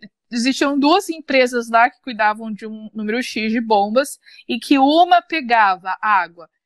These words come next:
de um ponto do rio X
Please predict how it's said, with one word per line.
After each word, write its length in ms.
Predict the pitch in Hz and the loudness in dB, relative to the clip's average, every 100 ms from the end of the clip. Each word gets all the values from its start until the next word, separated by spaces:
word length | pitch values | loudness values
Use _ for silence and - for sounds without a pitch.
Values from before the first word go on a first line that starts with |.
| _ | _
de 200 | 196 202 | -18 -14
um 180 | 254 269 | -14 -14
ponto 560 | - 254 254 285 - 247 | -6 -6 -6 -10 -10 -10
do 160 | 240 | -8
rio 380 | 240 208 196 190 - | -10 -6 -4 -4 -6
X 760 | - - 226 254 - - | -12 -8 -6 -4 -6 -12